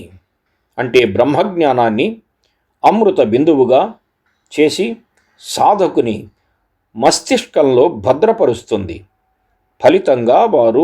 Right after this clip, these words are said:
బ్రహ్మవేత్తలు అవుతారు. శ్రీ గురుదేవులైన భగవాన్ శ్రీ శ్రీ శ్రీ వెంకట కాళీకృష్ణ గురు మహారాజు గారు ఇదే విధంగా వేజండ్లలో వేంచేసి ఉన్న శ్రీ వరకాళీమాతను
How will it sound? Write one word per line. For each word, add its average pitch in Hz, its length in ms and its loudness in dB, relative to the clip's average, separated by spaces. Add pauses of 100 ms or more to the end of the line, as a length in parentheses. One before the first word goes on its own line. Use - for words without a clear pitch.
బ్రహ్మవేత్తలు 156 960 0
అవుతారు. 117 440 0 (1300)
శ్రీ 147 200 2
గురుదేవులైన 170 720 2
భగవాన్ 127 500 0
శ్రీ 185 260 -6
శ్రీ 190 260 0
శ్రీ 147 240 -2
వెంకట 135 380 0
కాళీకృష్ణ 127 640 -2
గురు 117 200 -2
మహారాజు 120 420 0
గారు 208 240 0 (800)
ఇదే 180 280 2
విధంగా 127 460 0 (100)
వేజండ్లలో 151 720 0
వేంచేసి 160 580 0
ఉన్న 123 240 -2 (800)
శ్రీ 120 260 0
వరకాళీమాతను 131 1000 0